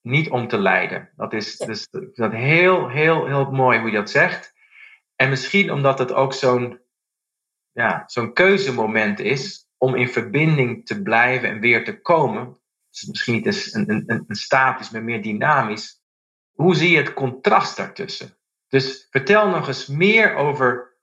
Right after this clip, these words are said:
Speaker 1: hoe voelde dat voor jou toen je in die auto zat, terwijl je nog denkt van, Nou, ik moet vijfhonderd mensen gaan ontslaan, of ik moet mensen gaan ontslaan voor, door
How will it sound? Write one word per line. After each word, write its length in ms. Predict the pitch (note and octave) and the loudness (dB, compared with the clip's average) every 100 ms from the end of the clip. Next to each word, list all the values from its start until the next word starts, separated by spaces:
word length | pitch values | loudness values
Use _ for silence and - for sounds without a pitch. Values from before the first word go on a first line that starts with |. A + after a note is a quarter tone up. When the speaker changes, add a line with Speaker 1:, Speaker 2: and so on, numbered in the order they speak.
| _ | _
Speaker 1:
hoe 200 | - G3+ | 2 2
voelde 460 | G3 - A3+ A#3+ D3 | 2 0 2 4 4
dat 200 | B2 - | 2 2
voor 180 | - A#2+ | -2 0
jou 400 | G#2+ G#2 C3+ - | 2 2 2 -2
toen 140 | D#3+ | 0
je 80 | D3 | 0
in 80 | C#3 | 0
die 120 | C3 | 0
auto 320 | C3+ D3+ C3+ | 0 0 -2
zat, 360 | B2 C3 B2+ - | 0 2 0 -4
terwijl 300 | C3 C3+ C#3 | 2 2 2
je 60 | |
nog 100 | B2 | -2
denkt 220 | B2+ B2 B2 | -2 -2 -4
van, 120 | B2+ | -2
Nou, 360 | E3+ D3+ D#3 | 2 2 2
ik 80 | C#3 | -2
moet 200 | C#3+ C3+ | -4 -2
vijfhonderd 480 | C#3+ C3+ B2+ A2+ G#2+ | 2 2 0 -8 -2
mensen 320 | E3+ F#3 C3 | 0 0 -2
gaan 240 | A#2+ A2+ G#2 | 0 0 -2
ontslaan, 400 | G2+ A2+ G#2 A#2 | -6 -2 0 0
of 60 | |
ik 80 | A2+ | -2
moet 160 | B2+ B2 | -4 0
mensen 320 | E3+ E3 B2+ | 0 0 0
gaan 160 | A2+ | -2
ontslaan 520 | G#2+ G#2 G#2 G#2 C3 C#3 | -2 -4 -2 0 -2 -4
voor, 360 | A#2 A2+ - _ | -2 0 -2 _
door 400 | A#2+ A2+ - | -2 0 -2